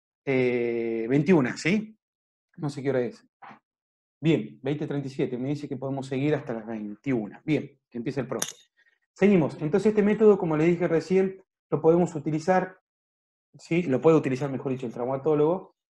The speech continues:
para que nosotros tengamos una movilización precoz. ¿Qué va a hacer? Va a haber una, eh, un micromovimiento en lo que es el foco de fractura y va a fomentar al proceso de curación, ¿sí?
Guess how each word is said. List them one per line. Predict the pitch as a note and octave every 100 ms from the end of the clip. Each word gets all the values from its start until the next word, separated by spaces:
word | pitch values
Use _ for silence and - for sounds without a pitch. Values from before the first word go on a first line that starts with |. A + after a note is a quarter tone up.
| _ _ _ _
para | - E3 F#3
que | F3+
nosotros | D3+ F3+ F3+ F3
tengamos | D#3 D#3 E3 E3 -
una | D#3+
movilización | D#3 C3+ B2+ - - C#3+
precoz. | C3+ B2+ A2+ -
¿Qué |
va | E3
a | D3+
hacer? | - G#2+
Va | B2+
a |
haber | D3+ D#3+
una, | E3 E3 D#3+ D#3 D3+ D3 - _
eh, | C3 C3 B2 A#2+ A#2 - _
un | D#3+
micromovimiento | G3 G3+ F3+ E3+ E3+ F#3 D3+
en |
lo | C3
que | D#3
es | D#3
el |
foco | C3 D3+ D3
de | C#3
fractura | D3 D3 G#3+
y | F3
va | D#3 E3+
a | D#3+ C#3+
fomentar | - D3+ E3+ E3+ E3+ F#3+ F#3 G#3+ - _ _
al | - F3
proceso | D#3+ B2+ C3+ C3+
de | B2
curación, | - A#2+ G#2+ A#2 F#2+ -
¿sí? | - F#3